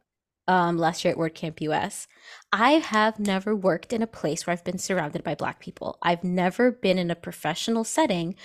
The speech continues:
where I've been around other Black people. And I found myself so pushed and pulled between wanting to fall, fall into that, into that feeling, and also being like, "Well, I,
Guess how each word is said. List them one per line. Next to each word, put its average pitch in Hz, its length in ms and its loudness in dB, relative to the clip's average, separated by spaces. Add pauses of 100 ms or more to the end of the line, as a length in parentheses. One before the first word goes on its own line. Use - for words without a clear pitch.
(220)
where 190 140 4
I've 175 180 -6
been 196 200 4
around 170 460 -2 (100)
other 156 220 -4
Black - 280 -6
people. - 380 -12 (320)
And 202 140 2
I 190 80 2
found 226 500 2
myself 190 680 -2 (1000)
so 320 840 0 (240)
pushed - 400 4
and 226 160 2
pulled 208 600 2 (280)
between 190 720 -2 (340)
wanting 202 420 4
to 240 100 4
fall, 220 380 2
fall 190 280 2
into 202 280 -2
that, 180 440 0 (600)
into 208 220 0
that 180 180 4
feeling, 277 560 0 (420)
and 196 260 4
also 202 320 4
being 196 200 2
like, 175 200 -2
"Well, - 220 0
I, 196 220 2